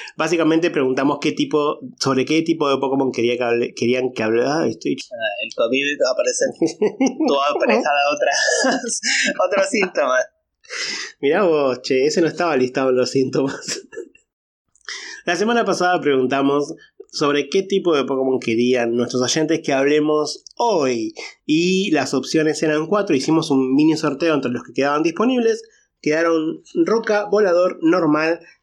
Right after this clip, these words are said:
Speaker 1: y Dragón. Y la respuesta es obvia. <laughs> O sea,
Speaker 2: Para
Speaker 1: ganó
Speaker 2: sorpresa de nadie.
Speaker 1: <laughs> Sí, absolutamente nadie.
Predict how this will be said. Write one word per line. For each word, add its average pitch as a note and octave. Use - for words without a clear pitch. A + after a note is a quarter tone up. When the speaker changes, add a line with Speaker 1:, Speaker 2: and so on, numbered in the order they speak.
Speaker 1:
y D3+
Dragón. D#3+
Y D#4+
la E3+
respuesta E3
es -
obvia. C#3
<laughs> -
O -
sea, -
Speaker 2:
Para C3
Speaker 1:
ganó D#3
Speaker 2:
sorpresa F3
de D3+
nadie. D#3
Speaker 1:
<laughs> D3+
Sí, D#3+
absolutamente C3
nadie. B2+